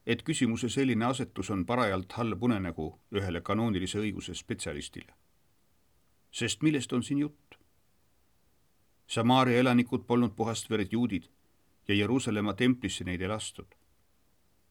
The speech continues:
Samas olid nad ise kahe vahel, kas peaksid nad juudi usku pöörduma või austama Jumalat oma pühamus Karisimi mäel. On võimalik,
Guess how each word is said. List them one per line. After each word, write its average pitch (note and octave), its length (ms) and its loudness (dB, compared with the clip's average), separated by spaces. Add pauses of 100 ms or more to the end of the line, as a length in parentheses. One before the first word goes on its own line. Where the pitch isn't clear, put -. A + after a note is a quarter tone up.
(640)
Samas C3 320 4
olid D3 240 4
nad C#3 120 2
ise D3+ 200 0
kahe D#3 260 2
vahel, G2 280 -4 (280)
kas - 180 -4
peaksid A#2+ 440 0
nad G2 160 -2
juudi C#3+ 200 6
usku B2+ 320 -2
pöörduma G#2 540 -2 (600)
või A2 100 2
austama A2+ 480 0
Jumalat A2+ 460 2
oma G#2+ 180 0
pühamus F#2 560 -6
Karisimi E2+ 480 -4
mäel. E2 300 -8 (3000)
On C#3 180 4
võimalik, C3 480 2